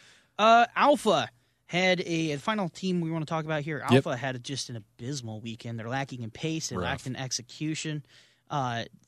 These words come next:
Speaker 1: fourteenth and sixteenth. Kimi rode his ride, uh, into fourteenth, Giovinazzi in sixteenth. Let's start with Giovinazzi. Uh, failed to impress again. He's, he's not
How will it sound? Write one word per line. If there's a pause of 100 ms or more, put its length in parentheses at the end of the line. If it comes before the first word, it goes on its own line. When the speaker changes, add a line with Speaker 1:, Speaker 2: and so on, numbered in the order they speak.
(280)
Speaker 1:
fourteenth
and
sixteenth.
Kimi
rode
his
ride,
uh,
into
fourteenth,
Giovinazzi
in
sixteenth.
Let's
start
with
Giovinazzi. (460)
Uh,
failed
to
impress
again.
He's,
he's
not